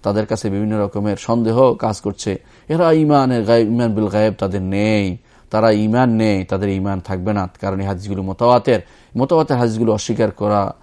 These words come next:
জায়েজ নেই, কারণ এগুলি মালুম মিনাদ দীন বিদ দরুরা, দ্বীনের মধ্যে অংশ হিসেবে এটা এখন স্থাপিত হয়ে গেছে। সুতরাং কোনো ব্যক্তি এগুলি কোনো রকমের যেন তাবিল না করে, কোনো ইনকার না করে,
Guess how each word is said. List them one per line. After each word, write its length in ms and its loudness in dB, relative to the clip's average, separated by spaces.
জায়েজ 340 2
নেই, 140 2
কারণ 200 -2
এগুলি 260 -2
মালুম 480 2
মিনাদ 220 -2
দীন 200 0
বিদ 120 -2
দরুরা, 420 2
দ্বীনের 320 4
মধ্যে 300 2
অংশ 340 0
হিসেবে 380 0
এটা 140 -2
এখন 140 -4
স্থাপিত 380 -4
হয়ে 240 2
গেছে। 300 -4
সুতরাং 280 0
কোনো 200 0
ব্যক্তি 380 -2
এগুলি 240 -2
কোনো 260 -2
রকমের 260 -2
যেন 120 0
তাবিল 400 0
না 180 0
করে, 280 -2
কোনো 160 -6
ইনকার 340 -6
না 160 -4
করে, 260 -4